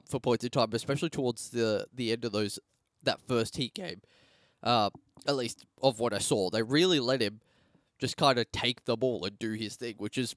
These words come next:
interesting and showing that the Pistons believe he's a guy in this league. And obviously we believe he's a guy in this league at Stat Stuffers. Um,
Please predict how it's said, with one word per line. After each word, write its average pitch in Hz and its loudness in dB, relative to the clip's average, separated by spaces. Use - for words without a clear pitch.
interesting 135 0
and 98 -4
showing 143 6
that 104 -4
the 123 0
Pistons 135 -4
believe 120 0
he's 117 -2
a 123 -2
guy 98 0
in 101 -4
this 92 -10
league. 120 0
And 101 0
obviously 107 -4
we 110 2
believe 101 0
he's 95 -6
a 113 -2
guy 92 0
in 95 -4
this 104 -6
league 107 0
at - -8
Stat 127 2
Stuffers. 123 -2
Um, 104 0